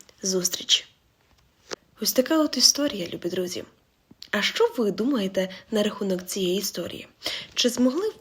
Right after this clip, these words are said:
ви ось так просто після першої зустрічі запропонувати одружитись? Напишіть нам, будь ласка, свої відповіді у коментарях і ставте нам свої лайки на відео,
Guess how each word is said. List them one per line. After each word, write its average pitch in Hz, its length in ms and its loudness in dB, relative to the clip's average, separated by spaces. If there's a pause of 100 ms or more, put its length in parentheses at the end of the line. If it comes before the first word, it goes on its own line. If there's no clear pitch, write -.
(100)
ви 247 260 4
ось 254 260 0
так 202 240 0 (120)
просто 220 520 4
після 196 260 -2
першої 196 600 -2
зустрічі 240 680 -2 (280)
запропонувати 190 760 -4
одружитись? 175 680 -8 (680)
Напишіть 247 460 2
нам, 185 100 0
будь 185 140 -4
ласка, 196 300 -2
свої 208 300 -2
відповіді 208 440 -2
у 202 80 0
коментарях 208 640 0 (140)
і 208 100 -2
ставте 233 580 -4
нам 190 180 0
свої 190 300 -4
лайки 185 520 0
на 165 140 -4
відео, 220 340 0